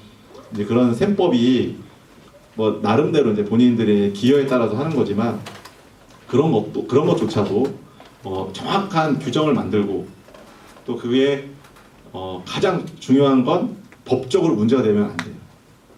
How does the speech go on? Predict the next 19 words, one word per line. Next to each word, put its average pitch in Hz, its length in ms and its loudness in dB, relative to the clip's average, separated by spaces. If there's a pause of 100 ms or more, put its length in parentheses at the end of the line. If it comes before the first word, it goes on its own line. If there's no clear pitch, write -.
(120)
지금 123 260 0
우리가 127 420 2 (360)
가장 156 500 -2 (260)
뭐, 123 200 0 (120)
어떤 117 340 2
피해를 143 580 2
본 123 160 0
것 127 120 4
중에 117 120 -2
하나가 127 220 2
뭐냐면 104 540 0 (360)
여러 135 200 2
가지 135 220 0
불법적인 151 640 -2
요소가 104 640 0 (500)
그 143 120 2
안에 139 200 2
있었는데 113 720 0 (360)
그걸 147 500 0